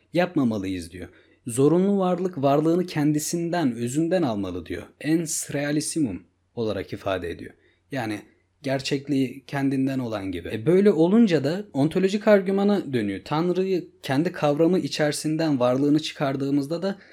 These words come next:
e, bir kavramın varlığından bahsetmek için kavramın dışına çıkmamız gerekiyor diyor.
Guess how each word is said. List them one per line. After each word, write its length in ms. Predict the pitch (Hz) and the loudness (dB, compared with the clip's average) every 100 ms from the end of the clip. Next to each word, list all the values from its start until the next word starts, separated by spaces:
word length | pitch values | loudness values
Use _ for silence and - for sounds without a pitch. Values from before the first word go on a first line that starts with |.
| _ _ 110 | _ _ -8
e, 160 | 110 104 _ _ _ _ | -8 -8 _ _ _ _
bir 440 | 110 104 101 113 123 | -12 -10 -6 -6 -2
kavramın 520 | 127 127 131 131 127 | 0 2 2 4 2
varlığından 560 | 123 127 127 131 127 | 2 0 2 2 0
bahsetmek 500 | 123 120 135 - 127 | -2 -4 -6 -6 -8
için 200 | - 139 | -6 -10
kavramın 500 | 127 120 120 123 131 | -4 -2 -2 -2 -2
dışına 280 | 123 - 135 | -2 -2 -2
çıkmamız 500 | 131 127 107 95 87 | -2 -6 -6 -6 -6
gerekiyor 520 | 92 87 85 90 90 | -6 -8 -8 -6 -8
diyor. 240 | 90 104 | -6 -8